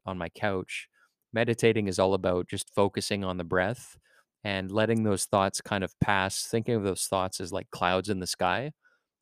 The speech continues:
And you do it long enough without any judgment. If, if a thought,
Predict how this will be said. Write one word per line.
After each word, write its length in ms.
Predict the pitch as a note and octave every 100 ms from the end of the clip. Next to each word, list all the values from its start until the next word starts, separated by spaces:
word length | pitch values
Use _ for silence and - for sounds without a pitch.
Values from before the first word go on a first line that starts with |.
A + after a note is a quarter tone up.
| -
And 440 | A2 G#2 G#2+ G#2 -
you 180 | A2+ G#2+
do 200 | C3+ B2+
it 60 |
long 260 | G#2+ G2+ G2
enough 240 | F#2+ G2
without 280 | B2+ D#3+ F3+
any 200 | E3+ C3+
judgment. 440 | G#2 F#2+ G2+ G2
If, 160 | F#2+ -
if 160 | A2 -
a 40 |
thought, 280 | - A2 A2